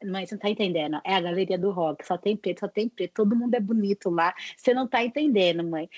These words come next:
Minha mãe, "Mas isso é trabalho? Isso não é trabalho, você não vai ter garantia,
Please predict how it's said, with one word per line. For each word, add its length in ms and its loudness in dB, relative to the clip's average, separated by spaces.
Minha 160 4
mãe, 280 -2
"Mas 140 2
isso 160 0
é 40 -2
trabalho? 720 -4
Isso 240 0
não 120 -14
é 20 -12
trabalho, 640 -6
você 160 -2
não 100 -2
vai 120 -2
ter 100 0
garantia, 960 2